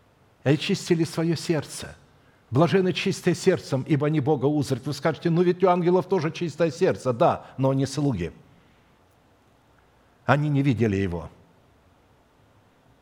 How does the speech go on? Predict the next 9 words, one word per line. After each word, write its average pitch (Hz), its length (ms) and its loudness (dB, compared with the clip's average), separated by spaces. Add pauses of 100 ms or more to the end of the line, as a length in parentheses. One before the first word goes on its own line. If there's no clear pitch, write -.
(1400)
Вы 127 140 2
знаете, 113 560 0 (920)
херувим 143 460 2
славы, 135 360 2
которые 127 360 0
находятся 120 560 0
над 113 200 0
ковчегом 123 500 -2
завета, 110 500 -2